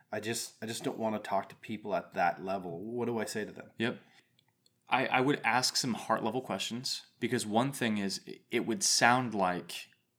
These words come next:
Speaker 2: "Man, that's really uncomfortable. I'm probably not gonna be that good at it. God must not have that for me." Right? Like that, if I were to make some assumptions about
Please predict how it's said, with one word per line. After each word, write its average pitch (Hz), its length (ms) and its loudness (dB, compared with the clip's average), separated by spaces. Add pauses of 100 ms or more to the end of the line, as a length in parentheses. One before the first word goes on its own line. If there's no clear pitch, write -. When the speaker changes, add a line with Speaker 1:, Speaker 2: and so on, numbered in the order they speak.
Speaker 2:
"Man, 104 520 0
that's 110 240 0
really 101 360 0
uncomfortable. 90 1040 -6
I'm 95 160 -4
probably 95 340 2
not 101 160 2
gonna 101 120 -4
be 101 80 -2
that 85 220 -4
good 90 180 -8
at 85 220 -4
it. 85 240 -6 (160)
God 98 220 4
must 98 220 0
not 92 140 -2
have 90 220 -4
that 92 160 -4
for 104 140 -8
me." 90 240 -10 (500)
Right? 110 220 6
Like 123 160 6 (220)
that, - 240 4 (180)
if 147 160 4
I 147 80 12
were 156 120 8
to 156 120 0
make 131 140 2
some 123 140 -2
assumptions 110 460 0
about 104 280 0